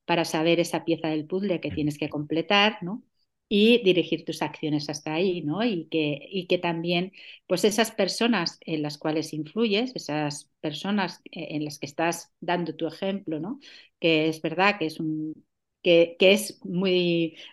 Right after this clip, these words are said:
muy comprometido, ¿no? Al final, eh, bueno, pues ser un poco referente,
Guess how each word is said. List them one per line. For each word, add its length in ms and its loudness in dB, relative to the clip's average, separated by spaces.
muy 160 6
comprometido, 840 6
¿no? 240 2
Al 260 -2
final, 600 -2
eh, 720 0
bueno, 280 -4
pues 140 -6
ser 220 2
un 80 -4
poco 240 -2
referente, 680 -4